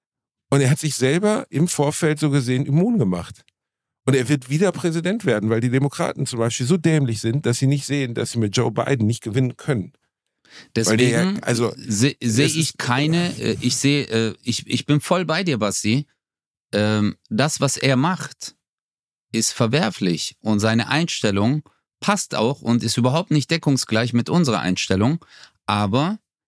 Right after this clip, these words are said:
Speaker 2: er nutzt das System. Letztendlich, wenn du,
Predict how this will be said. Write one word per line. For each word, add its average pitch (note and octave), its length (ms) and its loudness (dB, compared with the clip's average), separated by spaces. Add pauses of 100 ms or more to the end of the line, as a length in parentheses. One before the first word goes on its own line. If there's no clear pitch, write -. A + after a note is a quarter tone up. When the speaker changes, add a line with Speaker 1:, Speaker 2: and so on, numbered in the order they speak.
(200)
Speaker 2:
er B2 460 0 (720)
nutzt A#2+ 640 0 (240)
das F#2+ 340 -4 (160)
System. C#3 640 0 (1400)
Letztendlich, F#3 840 0
wenn C#3+ 300 2
du, G#3 420 0